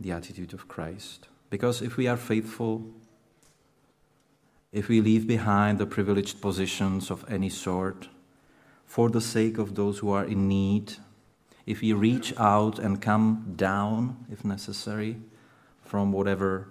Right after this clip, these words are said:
privileged position we might just, justly claim,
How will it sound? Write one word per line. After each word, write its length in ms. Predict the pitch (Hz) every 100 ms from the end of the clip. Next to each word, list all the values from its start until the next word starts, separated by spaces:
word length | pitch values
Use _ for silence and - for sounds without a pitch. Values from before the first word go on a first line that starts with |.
| - -
privileged 560 | 104 95 92 90 -
position 500 | - 90 90 - 95
we 100 | 90
might 240 | 87 87 85 - - _ _ -
just, 380 | 95 - - - _ _ _
justly 440 | 95 101 - 92
claim, 560 | 85 - 90 90 95